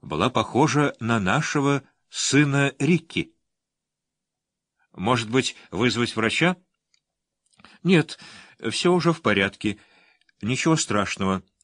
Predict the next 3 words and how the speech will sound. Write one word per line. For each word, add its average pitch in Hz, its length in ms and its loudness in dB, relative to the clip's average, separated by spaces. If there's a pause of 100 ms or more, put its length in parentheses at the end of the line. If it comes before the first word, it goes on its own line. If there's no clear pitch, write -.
(1160)
Она 107 280 0
попыталась 107 760 0
улыбнуться. 120 800 -4